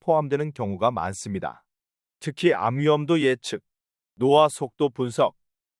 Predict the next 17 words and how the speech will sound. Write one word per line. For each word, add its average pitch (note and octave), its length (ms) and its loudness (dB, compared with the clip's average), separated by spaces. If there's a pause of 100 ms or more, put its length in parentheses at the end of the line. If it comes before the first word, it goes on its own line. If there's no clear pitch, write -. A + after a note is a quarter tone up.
(120)
영양 C3+ 400 2
상태 C#3+ 380 -2
평가 C#3+ 380 -2
같은 C3 280 0
문구가 A#2+ 520 -2
붙어 A#2+ 300 -4
있으면 A2 460 -6
궁금하고 A2+ 720 -4
혹하게 B2+ 360 -6
마련이죠. G2+ 580 -4 (560)
이런 D3 280 2
검사는 C3+ 520 0
체액 C#3+ 380 2
기반 C3 340 0
정밀 A2+ 400 -4
검사로 A2+ 560 -2
분류되며 B2+ 640 -2